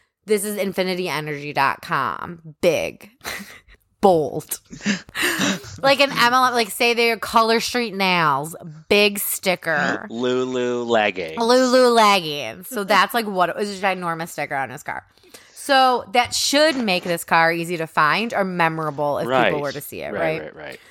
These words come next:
Speaker 1: So they put out, like, an all points to police to look for this green minivan.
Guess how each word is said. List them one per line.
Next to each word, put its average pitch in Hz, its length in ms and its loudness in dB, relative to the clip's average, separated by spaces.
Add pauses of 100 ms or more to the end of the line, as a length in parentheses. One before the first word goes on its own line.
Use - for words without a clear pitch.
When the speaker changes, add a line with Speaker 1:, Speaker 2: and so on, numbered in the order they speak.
(120)
Speaker 1:
So - 160 -8
they 254 100 4
put 302 220 2
out, 320 340 4 (220)
like, 220 200 2
an 220 100 0
all 202 220 4
points 220 320 -2
to 240 80 -4
police 196 420 -2
to 180 100 -6
look 175 160 0
for - 160 -8
this 180 240 -6
green 170 340 -6
minivan. 135 560 -8